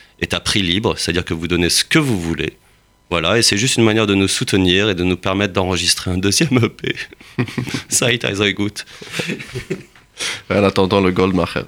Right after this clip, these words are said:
Speaker 2: Mais, euh, j'imagine aussi, oui, que c'est, c'est justement que il y a,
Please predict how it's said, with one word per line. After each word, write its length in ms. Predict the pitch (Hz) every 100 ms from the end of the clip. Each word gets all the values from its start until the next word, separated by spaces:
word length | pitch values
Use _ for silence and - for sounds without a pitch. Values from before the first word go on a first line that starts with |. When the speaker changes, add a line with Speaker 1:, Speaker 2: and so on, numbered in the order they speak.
| -
Speaker 2:
Mais, 180 | 107 117
euh, 420 | 95 104 95 87 85 - - - - _ _
j'imagine 420 | 101 123 127 135 160
aussi, 240 | 151 175
oui, 160 | 165 156
que 100 | 104
c'est, 360 | - 98 67
c'est 140 | - -
justement 480 | 98 - 135 156
que 340 | 143 95 92 95 - -
il 80 | 104
y 60 |
a, 240 | 104 104